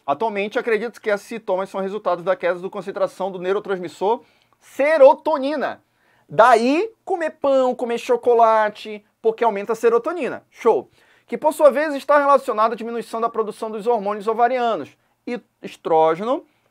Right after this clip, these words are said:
e progesterona. Galera, lembra, observa nessa fase do ciclo.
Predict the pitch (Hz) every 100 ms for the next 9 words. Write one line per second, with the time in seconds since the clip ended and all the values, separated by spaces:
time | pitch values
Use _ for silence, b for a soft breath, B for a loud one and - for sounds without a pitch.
0 | _ 220 233 240 269 226 135 b b -
1 | 302 254 151 - - 269 151 107 - _
2 | _ _ _ _ _ _ - 185 214 220
3 | 226 226 208 214 220 196 226 - -